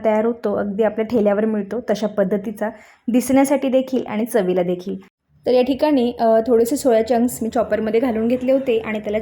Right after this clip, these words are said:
छानपैकी मी चॉप करून घेतलेला आहे. तुम्ही बघू शकता अगदी मस्त दाणेदार असा आपला हा सोया चंक्सपासून आपण सोया किमा तयार करून घेतलेला आहे.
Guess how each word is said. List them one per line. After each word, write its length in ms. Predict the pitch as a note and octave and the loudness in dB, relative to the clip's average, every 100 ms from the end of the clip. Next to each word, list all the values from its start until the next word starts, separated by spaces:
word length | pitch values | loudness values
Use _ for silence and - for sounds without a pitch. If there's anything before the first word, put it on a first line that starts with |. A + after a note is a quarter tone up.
| A3 | -2
छानपैकी 380 | B3+ C#4+ B3 A3+ | -2 -2 -4 -4
मी 100 | A#3+ | -2
चॉप 280 | A#3+ G#3+ | -2 -2
करून 240 | - G#3+ G#3+ | -2 -2 -2
घेतलेला 400 | A3 G#3 G#3+ A#3+ | -4 -2 0 0
आहे. 240 | C4 A#3+ A#3 _ _ _ - | -4 -6 -8 _ _ _ -4
तुम्ही 160 | A#3 A3 | -2 0
बघू 220 | A3 A#3+ | 0 0
शकता 440 | C#4 C#4 - A3 A3+ _ _ _ _ | -2 -6 -6 -8 -10 _ _ _ _
अगदी 220 | A#3 A3+ B3+ | -6 -4 0
मस्त 440 | B3 B3 - - | -2 -2 -6 -4
दाणेदार 500 | B3+ A3 G#3 G#3+ A3+ | -2 -2 -2 -2 0
असा 260 | A3 A3+ A3+ | -2 -2 -4
आपला 340 | G#3 G3+ G3+ | -4 -4 -4
हा 80 | A#3 | -4
सोया 400 | A3+ A3 G#3 G#3+ | -2 0 0 -2
चंक्सपासून 640 | A3+ A3+ - A#3+ - G#3 | -4 -4 -4 -6 -6 -8
आपण 220 | G#3 A3+ | -8 -6
सोया 260 | A3+ A3 G#3+ | -4 -2 -2
किमा 280 | A3 A3 G#3+ | -2 -4 -4
तयार 160 | A3+ G#3+ | -4 -4
करून 280 | A#3 A3 A3 | -4 -4 -4
घेतलेला 360 | A3+ G#3+ G#3 | -6 -6 -4
आहे. 320 | A3 A#3 A3 | -6 -6 -10